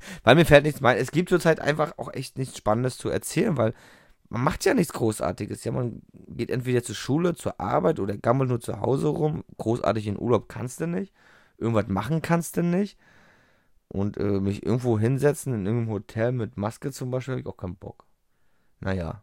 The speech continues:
egal. Leute, es kann nur besser werden. Wir blicken positiv in die Zukunft. Ich bin an eurer Seite.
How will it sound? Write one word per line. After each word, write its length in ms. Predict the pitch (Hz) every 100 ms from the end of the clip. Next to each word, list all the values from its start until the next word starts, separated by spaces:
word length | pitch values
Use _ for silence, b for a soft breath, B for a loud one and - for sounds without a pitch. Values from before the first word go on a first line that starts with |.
| _
egal. 340 | - 113 87 - B B B
Leute, 160 | 165 196
es 100 | 170
kann 180 | 196 240
nur 100 | 240
besser 340 | 226 214 180
werden. 280 | 160 180 190
Wir 120 | 175
blicken 400 | 156 175 214 185
positiv 580 | - 196 247 240 - 185
in 120 | 175
die 100 | 185
Zukunft. 500 | 165 139 147 170 170
Ich 260 | - 190 -
bin 140 | 147
an 100 | 180
eurer 320 | 151 131 143 127
Seite. 440 | 110 120 139